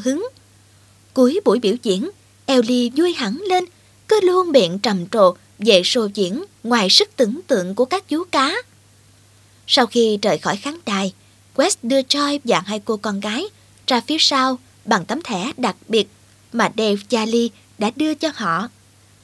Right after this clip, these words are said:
West và Dave bắt tay nhau đồng nhiệt, cả hai đều vui mừng với cuộc tái ngộ. Sau vài lời giới thiệu,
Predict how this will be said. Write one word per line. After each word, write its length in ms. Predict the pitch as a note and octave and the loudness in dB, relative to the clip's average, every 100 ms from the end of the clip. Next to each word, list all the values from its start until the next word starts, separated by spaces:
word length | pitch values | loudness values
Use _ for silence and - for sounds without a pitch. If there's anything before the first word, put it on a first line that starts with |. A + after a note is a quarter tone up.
| _ _ _ _ | _ _ _ _
West 240 | A3+ F4+ - - | 0 0 -2 -2
và 180 | G#3+ D#3+ | -2 0
Dave 260 | G#3 G#3 G3+ - _ - | 0 0 -2 -6 _ -4
bắt 200 | D4+ F#4 | -4 -2
tay 140 | C#4 A3 | -2 -2
nhau 260 | A3+ G#3+ G3+ | -4 -6 -4
đồng 240 | A3+ G3+ G3+ | -4 -4 0
nhiệt, 200 | G#3 G3 _ _ _ _ | -2 -2 _ _ _ _
cả 160 | A3+ C#4+ | -2 -2
hai 180 | F4 E4+ | -4 0
đều 200 | C4 F#3+ | 0 0
vui 200 | D4+ E4 | -2 -4
mừng 300 | D4+ A#3 F3+ F#3+ _ | -2 -2 -4 -8 _
với 300 | G#3 A3 E4+ - | -4 -2 -2 0
cuộc 160 | - | -2
tái 240 | G#3 A#3+ F#4 F#4 | -2 -10 -6 -2
ngộ. 280 | F#3+ D#3+ - _ _ _ _ _ _ _ _ | -2 -2 -8 _ _ _ _ _ _ _ _
Sau 360 | - F3+ G3+ G3 G3+ | -2 0 2 0 0
vài 120 | F#3 | -2
lời 180 | F#3 E3+ | -2 -2
giới 200 | A3+ E4+ | -2 -4
thiệu, 320 | F4 A3+ F3+ | -2 -2 -2